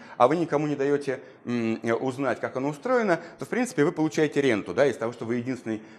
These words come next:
производитель. В этом смысле ренты возникают всё время, и, и исключить ренты нельзя, а ренты подрываются открывают экономику, но в порядках открытого доступа, э, действует механизм, а, открытого доступа, а именно, м, он обеспечивает, э,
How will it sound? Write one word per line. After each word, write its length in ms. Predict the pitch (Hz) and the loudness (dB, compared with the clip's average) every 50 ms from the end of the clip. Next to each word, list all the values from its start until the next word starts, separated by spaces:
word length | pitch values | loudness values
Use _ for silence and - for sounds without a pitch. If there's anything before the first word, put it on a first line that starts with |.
| - | -6
производитель. 400 | - 127 123 131 135 139 113 101 | -4 -2 0 2 2 2 2 0
В 40 | 120 | -2
этом 120 | 165 180 | -4 -4
смысле 320 | 180 - 196 190 - 170 160 | -6 -6 -8 -4 -2 0 2
ренты 260 | 180 214 214 214 - | 2 0 0 0 -4
возникают 520 | 156 156 147 147 147 - 175 165 151 - | -4 -2 -2 -4 -2 0 0 0 -2 -2
всё 100 | - - | -2 -2
время, 460 | 135 123 113 117 113 110 127 165 185 - - - - - - | -2 0 0 0 0 0 0 -2 -2 -4 -10 -18 -20 -8 -2
и, 120 | - 139 143 143 147 - - | -2 0 0 0 -4 -6 -2
и 360 | - 143 139 139 143 143 - - | 0 2 2 2 0 -2 -4 -8
исключить 440 | - - 156 160 - - - - | -10 -8 -10 -8 -8 -8 -6 -2
ренты 500 | 147 143 147 143 135 135 - 123 107 98 - - - | 0 2 2 2 0 0 0 0 0 0 -2 -6 -2
нельзя, 440 | - 143 143 139 123 113 107 101 123 | 0 0 0 0 0 2 4 4 4
а 120 | - - 117 | 4 2 2
ренты 260 | 131 175 135 - 160 | 2 0 -2 -2 -4
подрываются 260 | 156 - 139 135 135 131 | -6 -4 -2 0 2 4
открывают 300 | 131 123 120 - 143 - | 4 4 4 2 0 -2
экономику, 580 | - 147 165 226 254 226 214 208 208 180 170 - - - - - | -4 -2 -2 -2 -4 -4 -4 -2 -2 -2 -2 -4 -10 -14 -8 -4
но 280 | 160 180 196 208 202 | 0 4 6 6 4
в 140 | 202 - - | 4 2 2
порядках 360 | - 160 180 196 190 - 165 | 4 4 4 2 -4 -6 -8
открытого 360 | 170 165 185 180 160 165 170 | -6 -4 -6 -4 -2 -2 -2
доступа, 580 | 165 165 226 240 240 - 202 - 175 160 156 - - - - - - - | 0 0 -2 -2 -2 -4 2 6 6 6 6 4 -4 -18 -20 -20 -14 -6
э, 240 | 131 131 135 - - | -4 -4 -4 -4 -4
действует 440 | 127 151 196 190 196 - 165 165 165 | -4 -4 -4 -4 0 0 0 2 2
механизм, 580 | 165 151 - 170 165 196 226 233 214 214 190 - - - - - - - | -2 -2 -2 -2 0 0 -2 -2 -2 -4 -6 -6 -10 -18 -20 -18 2 4
а, 80 | 123 | 4
открытого 600 | 127 - - 135 - - 165 165 156 147 131 131 | 4 4 2 -2 -2 -2 -4 -2 0 0 0 2
доступа, 460 | 139 214 240 233 - - 185 - 165 - - | 2 0 0 0 -2 -4 2 2 2 2 4
а 100 | 139 143 | 2 2
именно, 380 | 175 208 208 190 175 165 160 160 - - - - | 2 0 0 0 2 2 2 0 -2 -10 -18 -8
м, 200 | - 139 139 139 - | -4 -4 -4 -2 2
он 160 | - 160 175 175 | 2 2 2 2
обеспечивает, 680 | 175 170 170 - 202 214 214 - 165 156 151 147 131 - | 0 -2 -4 -6 -6 -6 -6 -4 -2 -2 -2 -2 -6 -6
э, 260 | - - 135 131 131 | 0 4 6 6 6